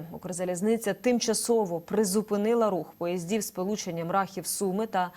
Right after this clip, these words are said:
Терещинська-Київ. Приміський поїзд Суми-Лебединська не вирушає у рейс, поки ситуація не стабілізується.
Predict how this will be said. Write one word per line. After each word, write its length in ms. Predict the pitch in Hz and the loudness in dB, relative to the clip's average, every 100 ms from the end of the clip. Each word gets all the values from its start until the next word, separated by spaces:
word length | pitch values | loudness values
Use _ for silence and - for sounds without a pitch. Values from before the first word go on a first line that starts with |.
| - - - - | -14 -18 -14 -2
Терещинська-Київ. 1300 | 196 185 - 180 - 185 - 247 269 262 254 240 220 | 2 2 0 -6 -4 -4 0 2 4 2 0 0 0
Приміський 600 | - 220 208 - - 220 | 2 0 0 -4 -2 -2
поїзд 360 | 208 190 180 170 | 0 0 0 0
Суми-Лебединська 1300 | - 196 185 175 175 220 254 247 247 240 233 - 214 | -2 -2 0 0 4 4 6 4 4 2 0 0 0
не 300 | 202 196 226 | 0 0 2
вирушає 520 | 220 190 - 180 165 | 0 -2 -2 0 0
у 60 | 170 | 2
рейс, 260 | 214 220 | 0 0
поки 220 | - 170 | -4 -6
ситуація 500 | 175 170 180 175 175 | -6 -4 -2 -2 -4
не 80 | 165 | -6
стабілізується. 720 | 160 160 156 156 - - - | -6 -6 -6 -8 -8 -12 -12